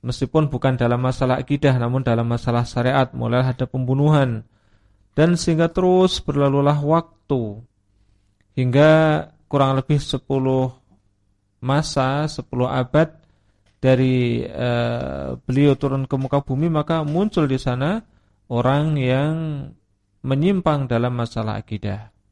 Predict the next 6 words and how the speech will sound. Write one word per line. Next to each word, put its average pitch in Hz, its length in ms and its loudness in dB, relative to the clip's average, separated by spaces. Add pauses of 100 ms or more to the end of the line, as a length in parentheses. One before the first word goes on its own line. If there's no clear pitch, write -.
(1300)
Demikian 175 400 4
juga 190 480 4
tatkala 127 760 -2
seorang 123 400 -2
rasul 123 400 -2
diutus, 143 760 2